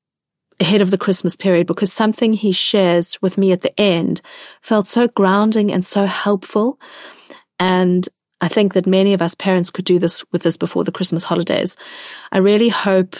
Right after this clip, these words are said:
this episode helps all of you who are breaking cy-, cycles of pain and dysfunction in your family. And I hope it helps you be gentle with yourselves as, as you do this brave work. Um, there's a bit where I ask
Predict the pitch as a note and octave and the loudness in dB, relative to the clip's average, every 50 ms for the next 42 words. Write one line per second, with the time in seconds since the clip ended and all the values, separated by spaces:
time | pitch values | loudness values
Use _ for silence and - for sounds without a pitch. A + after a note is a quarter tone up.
0 | - - G3+ F#3 - - F#3 F#3 - - - F3+ E3+ - - F#3+ F3+ F#3 - - | -10 -6 -4 -4 0 0 -2 -2 -2 0 0 0 0 0 0 -2 -2 -2 -4 -8
1 | - - G3+ G3+ G#3 G#3 G3 F3+ - D#3+ D#3+ D#3+ D#3+ F3+ F3 E3 D#3+ F3 F3 F3 | -2 0 2 4 4 4 2 2 0 0 0 0 0 0 -2 0 2 2 0 0
2 | F3+ - F#3 F3+ - - F3 E3 - - - - F3+ F#3 F#3 - F3+ - E3 - | 0 -2 -4 -4 -2 0 -2 -2 -2 -4 -4 -2 -2 -2 0 -2 -2 -2 -2 -6
3 | - - - F#3+ F3 F3+ F3+ F3+ F3+ - - E3+ E3 E3+ - - - F3 E3+ F3 | -6 -6 -2 0 0 2 2 2 0 0 -2 -2 -2 -2 -2 -2 -2 -2 -2 -2
4 | - E3+ D#3+ E3+ E3+ E3+ - - D#3 D3 - F3 E3 - F3+ - - - - - | -2 -2 -2 -2 -4 -4 -2 -2 -2 0 0 0 -2 -2 -4 -6 -8 -18 -18 -18
5 | - - - - - - - F3 F3+ F3 F3 A3 G#3 F#3+ - - - - A#3+ - | -18 -18 -20 -20 -20 -6 -2 0 0 2 2 0 0 0 -2 -4 -2 -2 -2 -2
6 | - - A3 - G3+ F3+ - - F3+ E3 E3+ F3+ - G3 F3 D#3 - - C#3+ D#3+ | -2 -2 0 0 -2 -2 0 0 2 2 2 0 0 0 -2 -2 -2 -4 -4 -2
7 | - - - D2 - - F#3+ - - - D#3+ D#3 - - _ D#3 E3 D#3+ D#3 E3 | -2 -2 -2 -2 -2 -2 -4 -6 -4 -4 -4 -4 -4 -6 _ -4 -4 -2 -2 -2
8 | E3+ E3+ D#3 F3 E3 E3+ E3+ - - - C#3 D3 E3 - D#3 C3+ - - - - | -2 -2 0 0 0 0 -2 -4 -4 -2 0 0 0 0 -2 -2 -2 -4 -6 -8
9 | - - - - - - - - - - F#3 F3+ F3+ F3 E3+ E3+ D#3+ - - - | -18 -20 -20 -20 -18 -20 -20 -12 -6 -4 -2 0 0 0 0 -2 -4 -6 -8 -14
10 | _ _ _ _ _ _ _ _ _ _ _ - F3 F3+ F#3 F3+ E3+ F3 E3+ G3 | _ _ _ _ _ _ _ _ _ _ _ -6 0 2 2 4 4 2 2 0
11 | F#3+ F#3 - - F3+ F3 D#3+ - D3+ F3 - - B2 - E3+ F3 - - - | -2 -2 -2 0 0 0 0 0 0 -2 -2 -2 -2 -2 -2 -2 -2 -4 -6